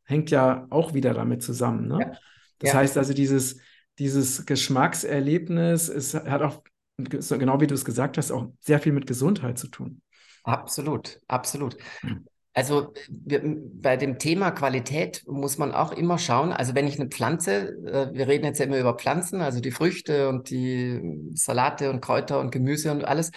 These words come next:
Speaker 2: Wir müssen aber bei der Qualität immer noch ein Stockwerk tiefer gucken, nämlich in den Boden. Auf welchem Boden wachsen denn diese Sachen? Wenn ich in den Laden gehe, dann kommt das ja alles von einem Acker. Und, ähm, unsere Äcker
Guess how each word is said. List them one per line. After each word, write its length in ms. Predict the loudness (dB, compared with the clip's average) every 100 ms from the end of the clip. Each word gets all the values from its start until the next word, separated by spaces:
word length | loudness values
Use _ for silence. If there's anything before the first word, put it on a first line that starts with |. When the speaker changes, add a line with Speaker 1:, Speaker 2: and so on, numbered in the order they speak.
| -14 -14 -16 -6
Speaker 2:
Wir 120 | 2
müssen 220 | 4 4 0
aber 200 | -2 0
bei 100 | 0
der 120 | 0
Qualität 500 | 0 0 0 -2 -2
immer 220 | 0 0
noch 180 | 0 -2
ein 80 | -4
Stockwerk 540 | -2 -2 0 0 0
tiefer 280 | -4 -2 -4
gucken, 440 | -2 -4 0 0
nämlich 260 | 0 0 0
in 80 | 2
den 180 | 2 0
Boden. 460 | -2 -2 -6 -10 -12 -18 -16 -18 -4
Auf 220 | -2 2
welchem 400 | 2 2 0 -2
Boden 460 | 2 2 2 0 0
wachsen 360 | 0 -2 -2
denn 200 | -2 -2
diese 240 | -4 -6 -4
Sachen? 400 | -4 -4 -8 -16 -20 -20 -14
Wenn 220 | 0 2
ich 120 | 2 2
in 80 |
den 60 | 2
Laden 340 | 2 2 0
gehe, 260 | 0 0 2
dann 160 | 0 0
kommt 260 | -4 -2
das 100 | -2
ja 100 | 0
alles 240 | 0 -2 -2
von 160 | -2
einem 120 | -2
Acker. 420 | -2 -4 -6 -10 -12 -20 -20 -20 -2
Und, 480 | 2 2 0 -4 0
ähm, 640 | 2 4 4 4 0 -8 _ _ _ _ _ _ _ _
unsere 380 | 0 2 2 2
Äcker 400 | 2 0 -2